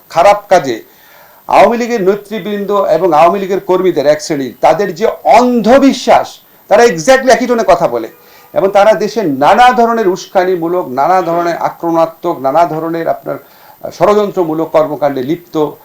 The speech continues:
হয়েছে, আরও বেশি লিপ্ত হবে, এরকম একটা আশঙ্কা স্বরাষ্ট্র মন্ত্রণালয় তাদের, আহ,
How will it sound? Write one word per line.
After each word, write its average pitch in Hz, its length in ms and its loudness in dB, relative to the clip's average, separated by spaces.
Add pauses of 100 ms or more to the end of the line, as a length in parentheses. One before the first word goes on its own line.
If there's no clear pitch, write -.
(560)
হয়েছে, 190 520 0
আরও 180 220 4
বেশি 220 220 -2
লিপ্ত - 280 -6
হবে, 196 220 2
এরকম 160 300 -4
একটা - 240 -2
আশঙ্কা 160 420 -6
স্বরাষ্ট্র 143 400 -2
মন্ত্রণালয় 151 380 -2
তাদের, 143 300 0
আহ, - 500 -20